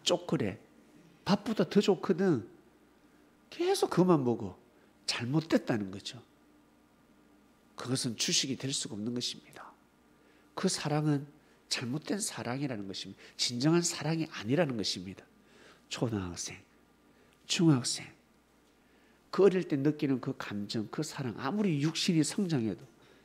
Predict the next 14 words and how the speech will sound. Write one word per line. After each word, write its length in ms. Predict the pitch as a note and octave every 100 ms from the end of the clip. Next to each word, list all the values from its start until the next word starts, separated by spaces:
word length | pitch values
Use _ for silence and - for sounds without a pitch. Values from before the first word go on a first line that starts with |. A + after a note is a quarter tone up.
| _ _ _ _ _ _ _ _ -
엄마 260 | D#3 E3
아버지보다 460 | C3+ C3 A2+ A#2 G2+
키가 320 | - - D#3
더 160 | - A#2+
크더라도, 640 | - A3 F3+ A2 - - _ _ _ _ _ _ _ _ _ _ _ _ _ _ _ -
대한민국 500 | A2 A#2 B2+ A2 A#2+
헌법은 380 | F#2 G#2+ B2+ C3 -
그렇게 280 | A#2+ G#2+ A2
정의를 460 | - F#2+ G#2+ C#3 - - -
내려버렸습니다. 960 | B2+ G#2+ G2+ G2 - - G#2+ - - - _ _ _ _ _ _ _ _ _ _ _ _ _ _ - -
그러나 560 | B2 G#2+ G2 G2 G2 - _ _ - _ _ _ -
인도는 400 | E3+ F3+ D#3+ C3
그러지 280 | B2+ A#2+ F#2
않습니다. 560 | - - A#2 A#2 -